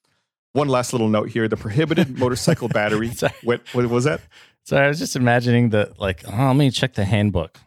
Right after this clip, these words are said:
Speaker 2: Smell it. Okay. <laughs> Like,
Speaker 1: Yeah. <laughs>
Speaker 2: that's just
Speaker 1: Yeah, well, hmm, what does that smell like to you? Like, you pass it around? <laughs>
Speaker 2: <laughs> Now they're all just <laughs> getting high on gasoline
Speaker 1: Yeah.
Speaker 2: fumes.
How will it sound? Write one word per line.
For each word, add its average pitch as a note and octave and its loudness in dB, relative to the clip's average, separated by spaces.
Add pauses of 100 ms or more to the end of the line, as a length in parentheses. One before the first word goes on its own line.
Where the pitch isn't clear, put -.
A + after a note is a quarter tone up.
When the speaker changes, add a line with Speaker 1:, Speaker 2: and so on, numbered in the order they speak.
(260)
Speaker 2:
Smell D#2+ -10
it. - -20 (160)
Okay. A#2 -2 (260)
<laughs> F3+ 0 (640)
Like, C3+ 4
Speaker 1:
Yeah. B2 0
<laughs> E3 2
Speaker 2:
that's - 0
just - -6
Speaker 1:
Yeah, D#3 2
well, E3 0
hmm, F3 2
what F3 -2
does F#3 2
that G3+ 0
smell F3 0
like D#3+ -2
to - -2
you? E3 2
Like, A#2 -2
you B2 0
pass A#2 -2
it B2 0
around? B2 0 (800)
<laughs> - -
Speaker 2:
<laughs> B2+ -4
Now B2+ 0
they're B2+ 0
all A#2 2
just - -10 (340)
<laughs> - -12
getting B2 -4
high A#2+ 0
on A2+ 0
gasoline B2+ 0
Speaker 1:
Yeah. B2+ 2
Speaker 2:
fumes. - -2